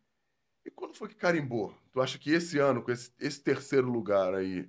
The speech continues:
carimbou a sua... Porque a gente sabe, né, que o cara, ah, subiu do vinte, pô, valeu, botou aqui, jogou, fez um campeonato mais ou menos, pumba, volta pra auxiliar. Não, você foi, você subiu e foi embora. Tu não, tu não voltou mais, voltou?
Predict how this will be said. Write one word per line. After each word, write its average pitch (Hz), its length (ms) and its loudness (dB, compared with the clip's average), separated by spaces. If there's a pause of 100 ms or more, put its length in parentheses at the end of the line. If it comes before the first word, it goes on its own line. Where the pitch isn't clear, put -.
(100)
carimbou 113 520 4
a 110 60 -2
sua... 104 420 -6 (160)
Porque - 160 -12
a 139 240 -16
gente - 180 -20
sabe, 104 300 0
né, 95 140 -6
que 95 220 -8 (460)
o - 40 -20
cara, 143 420 6
ah, 156 40 2
subiu 170 340 -4
do 185 100 -4
vinte, 160 580 0 (140)
pô, 151 160 -2
valeu, 151 340 8
botou 127 300 6
aqui, 156 520 4
jogou, 143 340 6
fez 151 120 0
um 139 40 -6
campeonato 160 420 6
mais 156 220 6
ou 160 80 8
menos, 165 320 6 (360)
pumba, 135 280 4
volta 135 260 4
pra 127 80 4
auxiliar. 139 580 6 (140)
Não, 175 160 2
você 127 260 -2
foi, 160 360 -4 (420)
você - 220 0
subiu 277 600 4 (640)
e 269 80 0
foi - 160 8
embora. 311 400 4 (440)
Tu 147 100 -2
não, 143 260 4
tu 135 80 -4
não 151 80 2
voltou 147 220 4
mais, 175 280 2
voltou? 127 520 0